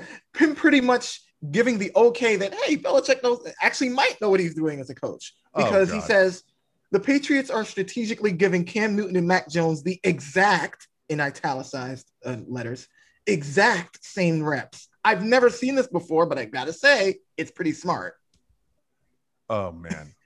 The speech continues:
Speaker 1: The, the arrogance, it knows no bounds. It's
Speaker 2: It really
Speaker 1: just,
Speaker 2: doesn't.
Speaker 1: it's out of, it's out of control at this point. And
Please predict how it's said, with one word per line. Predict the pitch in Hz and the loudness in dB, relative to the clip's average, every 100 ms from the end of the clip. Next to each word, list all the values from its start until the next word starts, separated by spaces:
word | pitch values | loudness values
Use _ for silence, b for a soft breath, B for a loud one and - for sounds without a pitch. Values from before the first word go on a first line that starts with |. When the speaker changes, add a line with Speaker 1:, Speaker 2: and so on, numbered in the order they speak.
| _ _ _ | _ _ _
Speaker 1:
The, | 226 233 | -4 -4
the | 190 202 | -6 0
arrogance, | 214 240 240 214 220 - - | 4 6 4 2 -2 -6 2
it | 185 185 | 2 4
knows | 190 214 196 | 2 2 2
no | 180 180 | -2 0
bounds. | 170 185 165 123 110 - - | 2 2 2 -2 -10 -14 -6
It's | 170 | -6
Speaker 2:
It | 107 107 | -4 -4
really | 107 104 | -4 0
Speaker 1:
just, | 175 175 | 0 0
Speaker 2:
doesn't. | 85 - _ - | -6 -20 _ -16
Speaker 1:
it's | 170 _ | -16 _
out | 175 208 | 2 2
of, | 185 - | 2 -2
it's | 180 - | -4 0
out | 233 | 0
of | 220 | 0
control | - 143 - 196 156 | -4 -10 -2 -2 -2
at | 123 | -6
this | 131 | -14
point. | - 123 110 b b 190 | -12 -12 -12 b b 2
And | 180 175 175 | 4 4 2